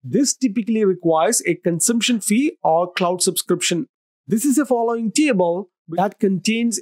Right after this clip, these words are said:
a non-exhaustive list of self-hosting options and SaaS offering to privately hosted package feeds. Now let us discuss how can you consume these packages. Each software project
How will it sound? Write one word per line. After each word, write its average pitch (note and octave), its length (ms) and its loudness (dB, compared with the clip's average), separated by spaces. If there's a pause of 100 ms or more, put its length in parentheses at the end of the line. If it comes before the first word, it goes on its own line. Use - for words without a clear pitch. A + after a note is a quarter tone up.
a F3+ 140 2
non-exhaustive F3+ 1400 -2
list G3+ 400 0
of E3+ 240 2
self-hosting G#3+ 1040 0
options F3 580 -2 (300)
and D3+ 140 0
SaaS G#3 380 0
offering F3+ 440 0
to F3+ 100 -2 (140)
privately F#3+ 540 0
hosted F3 520 0
package F3+ 440 -4
feeds. F3+ 400 -4 (560)
Now F#3 180 2
let A#3 220 2
us G3+ 160 -6
discuss G#3 560 -2 (140)
how G#3+ 240 0
can C4 260 0
you C4 140 2
consume G3 640 0
these G3+ 180 0
packages. F3 680 -2 (380)
Each C4 240 2
software C4 460 0
project B3 540 -2